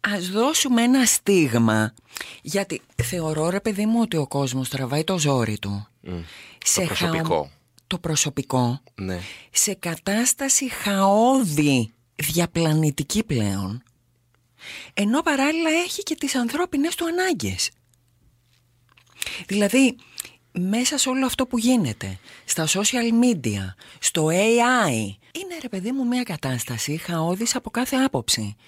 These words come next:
Speaker 1: Και παράλληλα, είμαστε άνθρωποι και έχουμε ανάγκες οι οποίες δεν έχουν αλλάξει. Αν όμως
Speaker 2: Δεν
Speaker 1: βα-,
Speaker 2: έχουν αλλάξει.
Speaker 1: δεν έχουν...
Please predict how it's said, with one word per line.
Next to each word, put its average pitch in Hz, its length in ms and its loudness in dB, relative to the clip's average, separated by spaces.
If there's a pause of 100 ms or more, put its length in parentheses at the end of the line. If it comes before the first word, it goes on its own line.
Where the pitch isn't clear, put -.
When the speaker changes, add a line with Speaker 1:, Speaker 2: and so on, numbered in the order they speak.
(340)
Speaker 1:
Και 233 120 -2
παράλληλα, 160 840 0 (340)
είμαστε 359 440 0
άνθρωποι 190 400 -2
και - 100 -6
έχουμε 370 260 -4
ανάγκες 381 560 -2
οι 311 60 0
οποίες 277 420 0
δεν 311 260 -4 (140)
έχουν 170 200 0
αλλάξει. 98 640 -2 (840)
Αν 262 300 2
όμως 294 300 2
Speaker 2:
Δεν 220 100 -2
Speaker 1:
βα-, 247 180 0
Speaker 2:
έχουν 85 260 -10
αλλάξει. 73 600 -12
Speaker 1:
δεν 208 360 0
έχουν... 160 300 -2